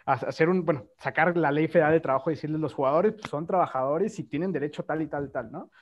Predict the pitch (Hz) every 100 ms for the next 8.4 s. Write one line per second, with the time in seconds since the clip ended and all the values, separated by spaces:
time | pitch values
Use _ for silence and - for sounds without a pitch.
0 | _ _ _ 151 143 143 143 143 - _
1 | 151 151 190 190 185 190 208 220 - _
2 | - 156 160 175 185 165 160 165 190 -
3 | 139 143 165 160 - 151 139 156 - 156
4 | 160 156 170 156 - 160 151 156 139 -
5 | 139 - 131 135 131 120 131 123 - -
6 | - 143 185 _ _ _ _ - 156 180
7 | 180 180 180 175 156 135 143 160 165 165
8 | 165 175 190